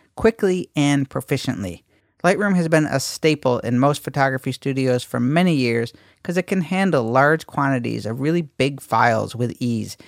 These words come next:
and speed, so editing thousands of images from a session at a time is really only limited to how fast you can work. So if you have never heard of Lightroom before, it's really just an application. It's on my MacBook. It's similar to iPhoto on many levels if you want to think of it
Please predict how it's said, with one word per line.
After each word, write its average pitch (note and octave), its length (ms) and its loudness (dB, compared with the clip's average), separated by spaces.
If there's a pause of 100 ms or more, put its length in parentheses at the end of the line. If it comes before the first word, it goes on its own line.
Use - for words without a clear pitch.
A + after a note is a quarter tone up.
(160)
and D3 220 2
speed, B2 460 -4 (180)
so - 220 -4
editing F3 400 2
thousands E3 560 2
of D3 100 0
images C#3 460 2
from B2 180 -4
a B2 60 0
session C3 440 0
at B2+ 80 2
a B2+ 120 2
time A#2 440 -2 (220)
is C3 140 -4
really E3 320 4
only D3+ 240 4
limited B2+ 500 2 (140)
to A2+ 80 -6
how B2+ 260 0
fast A2+ 480 -2
you A2 60 -8
can G#2+ 180 -4
work. G2 240 -4 (260)
So C#3 140 2
if C#3+ 80 0
you F#3+ 140 4
have E3 120 2
never D#3 300 4
heard E3 140 4
of D3 100 2
Lightroom D3+ 340 2
before, D#3 520 -2
it's D#3+ 160 -4
really G#3+ 240 0
just F3 220 -4
an C#3+ 60 -2
application. C3+ 800 -2 (120)
It's A#2+ 240 -8
on C#3+ 160 4
my E3+ 100 2
MacBook. D3 540 0 (320)
It's - 180 -8
similar F#3+ 380 0
to - 180 -4
iPhoto C3 540 2
on A#2+ 280 2
many B2 200 0
levels A2 340 -2
if A2 140 -8
you A#2 80 -2
want A2+ 160 -2
to - 40 -10
think A2+ 200 -4
of G#2+ 80 -6
it G#2+ 100 -4